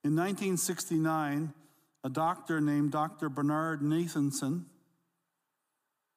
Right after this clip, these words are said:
served as medical advisor for the National Association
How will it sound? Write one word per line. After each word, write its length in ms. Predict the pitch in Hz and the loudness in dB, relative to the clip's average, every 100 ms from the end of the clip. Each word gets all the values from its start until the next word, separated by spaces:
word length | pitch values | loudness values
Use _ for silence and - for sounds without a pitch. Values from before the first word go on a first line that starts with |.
| _ | _
served 400 | - 175 190 170 | -4 -2 0 0
as 180 | 175 139 | -2 0
medical 500 | 165 180 190 185 175 | 0 0 -2 -2 -2
advisor 680 | 170 147 156 165 170 151 156 | -2 -2 0 0 0 -2 -4
for 160 | 156 147 | -4 -4
the 140 | 143 | -2
National 600 | 147 160 175 - 170 170 | 0 0 -2 -2 -2 -2
Association 920 | 147 - 160 151 160 151 160 - 156 | -4 -4 -2 -2 -2 -2 -2 -4 -4